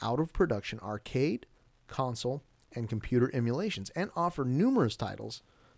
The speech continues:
to be played through the archive. The project's maintainer, Jason Scott, said that most companies do not take issue with their rom images being offered in this manner, but did note, and here's Nintendo again,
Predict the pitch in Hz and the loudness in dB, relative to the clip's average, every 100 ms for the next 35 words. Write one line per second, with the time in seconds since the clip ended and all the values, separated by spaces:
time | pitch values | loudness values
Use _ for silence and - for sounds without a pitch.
0 | - 123 120 - 98 95 120 131 143 - | -4 0 2 2 0 -2 2 2 2 -2
1 | - - _ _ - - _ - 135 123 | -6 -8 _ _ -20 -20 _ -2 0 2
2 | 120 110 117 110 151 175 117 160 - 104 | 2 0 -2 0 0 2 0 -2 -6 -6
3 | 101 107 - 196 165 - - - - 135 | -4 -4 -2 0 0 -4 -16 -20 -4 -2
4 | 127 123 120 113 185 214 - - 208 202 | 0 -2 -2 -2 -2 -4 -6 -4 -2 -2
5 | 110 107 107 120 185 208 254 - 214 226 | -4 -4 -4 -2 0 0 -2 -2 -2 -2
6 | 214 - - _ _ - 123 - 113 104 | -4 -6 -10 _ _ -2 -2 0 0 0
7 | 120 147 - 131 110 117 113 117 113 - | 0 0 0 0 2 -2 -2 -4 -6 -4
8 | 180 208 104 110 110 104 165 196 98 - | -2 -2 -2 -4 -4 -2 0 -2 -2 -10
9 | - - - 127 - _ - 165 196 202 | -20 -20 -6 -4 -4 _ -2 2 4 4
10 | 240 220 127 - - _ - 110 156 226 | 6 6 4 0 -20 _ -2 -2 0 -2
11 | 208 175 208 123 87 92 95 104 | 0 2 4 2 0 -2 -2 -4